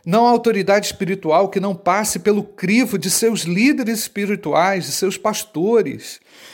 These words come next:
Não há desenvolvimento de autoridade espiritual que não aconteça com a anuência da Igreja de Cristo. Não há autoridade espiritual sem o Espírito Santo de Deus.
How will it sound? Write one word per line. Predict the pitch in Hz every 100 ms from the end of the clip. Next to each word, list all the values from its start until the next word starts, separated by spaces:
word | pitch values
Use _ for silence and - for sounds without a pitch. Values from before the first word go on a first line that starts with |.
| - _
Não | 180 262 233
há | 233
desenvolvimento | 185 190 220 226 202 180 180 233 226
de | 214
autoridade | 196 220 185 190 208
espiritual | - - 190 190 151 185
que | 185 185
não | 202
aconteça | 202 180 - 180 220 214 165 123 - - _
com | 196
a | 214
anuência | 214 202 196 247 240 247
da | 240
Igreja | 208 165 208 262 254
de | 247 -
Cristo. | - 233 311 - - 127 107 - _ _ _ - _ -
Não | 185 208 180
há |
autoridade | 202 196 196 160 151 180 175
espiritual | - 147 156 131 151 170
sem | 147 - - 180 190
o | 185
Espírito | - - 185 190 190
Santo | 180 - 190 208 208
de | 196 208
Deus. | 196 226 233 147 - - - -